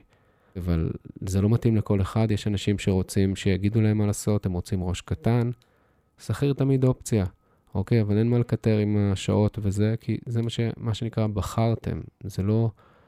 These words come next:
אה, החיים הובילו אותי לשם, כי יש הרבה שכירים עם, יש הרבה עצמאים עם ילדים ומשפחות, ועם משפחות מרובות ילדים, פשוט האנשים האלה היו מוכנים להשקיע את הזמן, את הלמידה ואת הניסוי וטעייה.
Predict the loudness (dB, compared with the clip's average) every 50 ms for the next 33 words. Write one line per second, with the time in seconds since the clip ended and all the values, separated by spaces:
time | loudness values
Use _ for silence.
0 | _ _ _ _ _ -8 -6 -6 -6 -6 -4 -2 0 0 2 2 0 0 0 2
1 | 2 4 4 4 2 2 0 -2 -4 -2 -2 -4 -4 -4 -4 -4 -2 -2 -2 -2
2 | -2 -4 -2 -2 -4 -4 -4 -6 -6 -4 -2 -2 0 0 -2 -2 -4 -6 -6 -6
3 | -6 -6 -4 -4 -4 -2 0 0 -2 -2 -2 0 0 2 2 2 2 2 0 0
4 | 0 -2 -2 0 2 2 4 4 2 0 -4 -8 -16 -20 -20 -20 _ _ _ _
5 | -4 -4 -2 -2 -2 -2 -4 -4 -4 -4 -4 -2 2 2 4 4 2 0 -2 -10
6 | -20 -20 _ _ _ _ _ _ _ -12 -10 -8 -4 -2 0 0 2 0 0 0
7 | 0 0 0 0 0 -2 -2 -2 -2 -2 -4 -4 -2 -2 -2 -2 0 0 -2 -2
8 | -2 -2 -2 0 0 0 0 0 2 2 2 4 4 4 4 4 4 2 2 4
9 | 4 4 2 2 0 -2 _ _ _ _ -16 _ -8 -4 -4 -2 -2 0 0 2
10 | 0 0 0 0 2 2 2 4 4 2 2 2 0 0 0 2 2 2 2 2
11 | 0 -2 -2 -2 -2 0 0 -2 0 0 0 0 2 0 0 0 2 2 0 0
12 | 0 2 2 2 2 2 0 -2 -2 -2 -2 -2 -2 -4 -2 -2 -2 0 -2 -4
13 | -4 -2 -2 0 0 0 -2